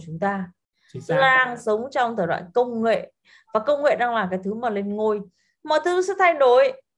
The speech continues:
Speaker 1: Chứ nó không phải là chúng ta sẽ dừng mãi ở cái thời đại công nghiệp. Thời đại công nghiệp của chúng ta đã qua rồi, và những người mà theo em thấy là tiết kiệm hay là, ờ, gửi ngân hàng thì là vẫn đang sống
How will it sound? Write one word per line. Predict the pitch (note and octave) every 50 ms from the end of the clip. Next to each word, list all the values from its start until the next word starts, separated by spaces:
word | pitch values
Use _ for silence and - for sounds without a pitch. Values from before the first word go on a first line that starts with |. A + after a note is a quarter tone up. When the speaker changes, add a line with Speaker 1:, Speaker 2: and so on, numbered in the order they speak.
| _ -
Speaker 1:
Chứ | C#4
nó | D4+ E4
không | E4 E4+ E4 -
phải | B3 F#3 G3+
là | G#3+ G#3+ A3 A3 A3 A3+
chúng | B3+ B3+
ta | C#4 C#4 C4+ C#4
sẽ | D4 D4+
dừng | C4+ C4 B3 A#3 A#3
mãi | B3 A#3+ D#4 D#4+
ở | D4+ C#4+
cái | - C#4 C4+
thời | C4 A#3+
đại | A3+ G3 -
công | A#3+ B3 B3+ B3
nghiệp. | B3 A#3 G3 - - _ _ _ - _ _ -
Thời | C#4+ D4
đại | C#4+ B3 C4 -
công | D#4+ E4 D#4 D#4
nghiệp | D4+ D4+ C#4 -
của | G#3+ G#3+
chúng | B3 B3+
ta | C#4+ D4
đã | D4+ D#4 D4+
qua | - D4+ D#4 D#4 D4 A#3+
rồi, | A3 A#3 A#3 A3+ G#3+
và | G#3 G#3+
những | G#3 G#3+ B3 D4
người | D#4 C#4+ B3 A3+
mà | A3 G#3 G3+ F#3+ - _ _ _ _ _ _ _
theo | D4+ D4+
em | D4+ D4 C#4+ C4+ -
thấy | A3 G3+ A3+
là | A#3+ C4 C4 A3+ G#3+ G#3 - _ _ _ _ _ _
tiết | E4 F4+ F4+
kiệm | F4 F4 D#4+ - - - - _ _ _ _ _ _ _ _
hay | - C4+ C4
là, | C4 A#3+ G#3+ G#3 G3+ G3+ G3 - _ _ _ _ _ _ _
ờ, | - F#3+ F#3+ F#3+ F#3+ F#3+ G3 F#3+ F#3+
gửi | G3+ G3+ F3
ngân | F3 G3+ A3+
hàng | C4 B3 B3 A#3+ A#3 A3+ A3+ A3+ A3 - _ _ _ _ _ _ _
thì | B3 B3 A#3 A#3
là | A3+ A3+ A#3 A3+
vẫn | A3+ A#3 A#3+ D#4 E4
đang | D#4+ D4+ C4+ C4+ C4 -
sống | _ - A3+ A3